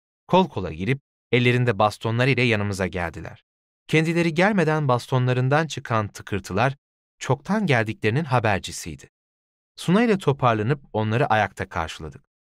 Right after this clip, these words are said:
Bizim çardakta toplandığımızı gören Dila koşarak yanımıza geldi.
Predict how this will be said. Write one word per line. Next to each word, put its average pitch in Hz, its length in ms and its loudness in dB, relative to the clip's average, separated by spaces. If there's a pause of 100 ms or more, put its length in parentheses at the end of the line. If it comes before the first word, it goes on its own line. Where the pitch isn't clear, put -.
(300)
Bizim 196 240 2
çardakta 147 540 0
toplandığımızı 127 800 0
gören 107 420 0
Dila 113 320 0
koşarak 127 460 -2
yanımıza 98 380 -2
geldi. 90 460 -10